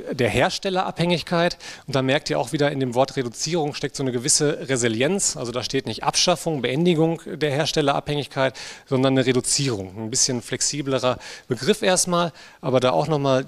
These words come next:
die sehr gute Nachricht, dass diese Idee, als das erstmal verstanden war, was das bedeutet, herstellerabhängig zu sein,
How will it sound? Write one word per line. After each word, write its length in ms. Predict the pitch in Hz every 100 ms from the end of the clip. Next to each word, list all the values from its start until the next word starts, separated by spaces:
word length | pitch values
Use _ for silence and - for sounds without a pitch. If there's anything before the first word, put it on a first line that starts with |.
| -
die 140 | 127 123
sehr 160 | 120
gute 240 | 123 185 165
Nachricht, 480 | 143 147 147 -
dass 220 | 135 - - -
diese 320 | 208 127 135
Idee, 480 | 170 120 131 170 175
als 200 | 151 -
das 100 | 160
erstmal 260 | 151 139
verstanden 560 | - 113 - 196 165 110
war, 160 | 104
was 140 | 110 -
das 140 | 107
bedeutet, 500 | - 110 123 156 123
herstellerabhängig 800 | 131 143 147 123 - - 110 104
zu 120 | -
sein, 340 | 113 117 127